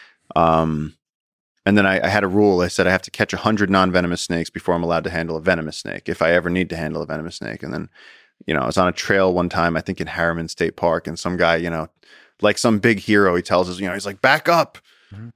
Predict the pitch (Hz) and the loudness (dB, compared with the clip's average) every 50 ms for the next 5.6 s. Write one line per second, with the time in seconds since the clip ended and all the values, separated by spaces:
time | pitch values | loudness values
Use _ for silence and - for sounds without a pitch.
0 | _ _ 113 143 160 151 175 160 156 139 123 160 156 - 147 135 - 131 120 117 | _ _ 2 4 4 4 4 4 4 2 2 0 2 2 2 0 2 2 2 2
1 | 113 - - - 135 113 - - 117 - 113 - - - - 135 120 110 - - | 2 0 0 -6 -8 -6 -4 -6 -4 -4 -6 -8 -10 -2 0 2 2 2 0 -6
2 | 101 101 104 101 101 92 - 110 107 110 113 - - 117 104 - - 101 - - | -6 -4 0 0 0 0 2 2 2 2 2 0 0 0 0 0 -2 -6 -8 -6
3 | - - - 113 107 107 101 - - - - 95 - - - - - 104 101 - | -8 -2 2 2 4 4 2 0 -4 -8 -8 -8 -8 -10 -8 -2 -2 -2 -2 0
4 | - 98 95 107 - 101 95 92 85 78 - 90 - - 104 95 92 90 87 85 | 0 0 0 0 0 -2 -2 -2 -4 -6 -6 -10 -6 -4 -4 -4 -2 -4 -6 -6
5 | 87 - - 110 107 104 90 82 82 90 - | -8 -6 -2 2 2 2 2 2 -2 -4 -8